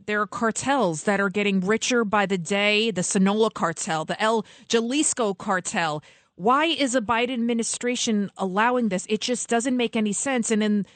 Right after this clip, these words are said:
the words of Barack Obama, when he was president, he said, "We can't have an open border. It's simply not sustainable."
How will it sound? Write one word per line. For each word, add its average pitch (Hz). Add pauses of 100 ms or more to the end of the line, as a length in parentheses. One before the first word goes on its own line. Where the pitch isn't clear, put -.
(260)
the 214
words 247
of 262
Barack 240
Obama, 233
when 185
he 226
was 359
president, 202
he 226
said, 233
"We 262
can't 339
have 339
an 247
open 190
border. 165
It's 190
simply 269
not 202
sustainable." 196